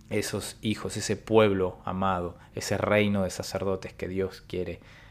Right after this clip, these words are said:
eh, que Dios quiere hacer en cada uno de nosotros. Así que, nada, simplemente era una reflexión, un pensamiento corto acerca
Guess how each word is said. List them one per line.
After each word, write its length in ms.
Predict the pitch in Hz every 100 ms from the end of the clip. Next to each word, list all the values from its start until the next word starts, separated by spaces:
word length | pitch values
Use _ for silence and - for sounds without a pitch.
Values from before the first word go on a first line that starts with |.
| - - - - - - -
eh, 300 | 85 - - - -
que 120 | 101
Dios 200 | 98 -
quiere 260 | - 92
hacer 340 | - - 80 - - -
en 140 | 87
cada 260 | - 90 90
uno 140 | 87
de 80 | 85
nosotros. 480 | 78 - 85 87 -
Así 240 | - 101
que, 240 | 113 101 - - - - - - -
nada, 480 | 123 147 135 92 -
simplemente 580 | - 135 135 127 127 123
era 120 | 117
una 200 | 110 104
reflexión, 840 | 98 92 101 - 123 113 107 101 - - -
un 120 | 110 107
pensamiento 720 | 110 101 98 101 101 98 -
corto 320 | 104 98 92
acerca 800 | - 98 98 95 90 - -